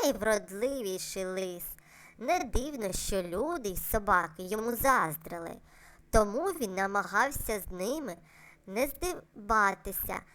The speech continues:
надто дорожив своїм елегантним золотистим убранням, а особливо пишним хвостом і білим кінчиком, ніби вточеним у солодку сметану.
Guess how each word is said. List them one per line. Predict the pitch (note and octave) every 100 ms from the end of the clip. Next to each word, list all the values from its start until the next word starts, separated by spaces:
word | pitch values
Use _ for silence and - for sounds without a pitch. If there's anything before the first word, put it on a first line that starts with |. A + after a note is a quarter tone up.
| - -
надто | A#3+ F#4 F#4+ - _ - G3+ F#3+ - _ _ _ _
дорожив | G#3+ D4 F#4 F#4 B3 G3+ E3
своїм | - - G3+ F#3+ G3+ F3 _ _ -
елегантним | G3 F#3 E3+ E3+ G#3+ D4 D4+ F#3 - A#3 A3+ - - -
золотистим | F3 G3 G3 - - D4+ - - G#3+ -
убранням, | G#3 F3+ G3 G3 F#3+ F3 E3+ F#3 F3 - - -
а | - G3+
особливо | F#3+ - G3+ - - A3+ E4+ D4+ F3 -
пишним | - D#4 G#4+ - B3+ G#3
хвостом | G3 - G3 F3+ - - G3 G#3+ C#4 B3+ F3+ E3 - -
і | - G3+
білим | D#3+ B3+ D#4 D4+
кінчиком, | C#4 - A3 G3 D#3+ - - - E3+ D#3+ - _
ніби | G3+ A3+ G#3
вточеним | F#3+ - _ G#3+ A#3+ A#3+ - - F3+ E3 - -
у | D3
солодку | - G3 F3 F3 D4 E4+ - A#3+
сметану. | - G3+ G3 - F#3 F3 F3+ F3 E3+ E3